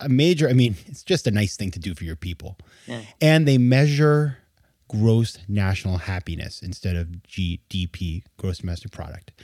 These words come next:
Speaker 1: Now, I read in your bio that you are, <laughs> this is,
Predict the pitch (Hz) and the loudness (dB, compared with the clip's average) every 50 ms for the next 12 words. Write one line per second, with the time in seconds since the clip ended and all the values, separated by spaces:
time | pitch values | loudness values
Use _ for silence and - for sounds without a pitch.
0 | - - - - - - 139 139 170 170 175 202 269 302 285 240 196 165 - - | -20 -20 -20 -14 -6 -2 2 6 6 6 6 6 4 4 6 6 6 6 6 4
1 | 180 196 226 240 202 147 120 110 110 131 156 143 - - _ _ _ _ _ _ | 4 6 6 6 6 6 6 6 4 2 0 0 -4 -8 _ _ _ _ _ _
2 | _ _ _ _ _ _ _ _ _ _ - 143 156 147 160 160 196 240 233 190 | _ _ _ _ _ _ _ _ _ _ 2 2 2 4 4 4 4 6 6 6
3 | 151 151 - - 123 127 127 127 131 135 - - - - - - - - 160 147 | 4 4 2 2 2 4 4 6 4 4 2 -2 -6 -10 -10 -6 -4 -2 -2 -2
4 | - - 151 127 - | -2 -2 -2 -2 -4